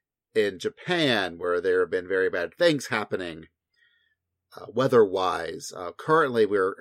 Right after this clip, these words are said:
currently in a big pause due to, well, yay, covid! It's a thing, and it's,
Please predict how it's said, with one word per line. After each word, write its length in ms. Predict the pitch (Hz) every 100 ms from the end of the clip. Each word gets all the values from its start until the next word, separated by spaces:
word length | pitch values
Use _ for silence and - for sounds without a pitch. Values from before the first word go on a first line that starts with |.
| -
currently 280 | 123 110 110
in 100 | 123
a 100 | 123
big 300 | 107 117 -
pause 680 | - 123 127 101 95 95 - - _ _ _ _ _
due 200 | 113 110
to, 360 | - 123 120 113 _
well, 380 | 92 98 104 - _ _ -
yay, 380 | 143 147 165
covid! 680 | - 226 214 170 170 165 147 _ _ _ _ _ _ _ _ _ -
It's 220 | 127 156
a 80 | 143
thing, 380 | 180 165 147
and 80 | 113
it's, 260 | 120 -